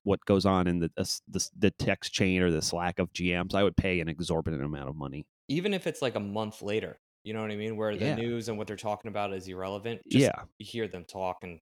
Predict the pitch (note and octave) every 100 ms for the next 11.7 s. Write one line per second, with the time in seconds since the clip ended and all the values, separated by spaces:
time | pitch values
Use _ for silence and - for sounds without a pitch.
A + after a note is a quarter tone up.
0 | _ _ - - G2+ F#2 F#2 - - G2+
1 | D#2+ G#2 G#2+ - F2+ _ _ - A#2+ B2+
2 | B2+ A#2+ F2+ A#2 A#2+ C#3+ C3 B2 A#2 A#2
3 | G2 C#3+ D3 B2 C3 D3+ G#2 G2+ - G2
4 | F#2+ G#2+ G#2+ G#2+ G2+ F#2+ A#2 A2+ G2 G#2
5 | G2+ F#2+ _ - A2+ G2 F2+ F2+ F2+ F2
6 | F#2+ F#2 F2+ G2 F#2 - F#2+ F2+ _ _
7 | _ - G2 - G2+ G2 - G#2 G#2+ F#2
8 | F2+ - G2 F#2 F2+ F2 _ _ _ _
9 | _ _ - G#2+ F#2+ - A2+ - _ G#2+
10 | G2+ - _ _ _ - G2+ G#2 - G#2
11 | G2+ G2+ G2 G2 F#2+ G#2 F3+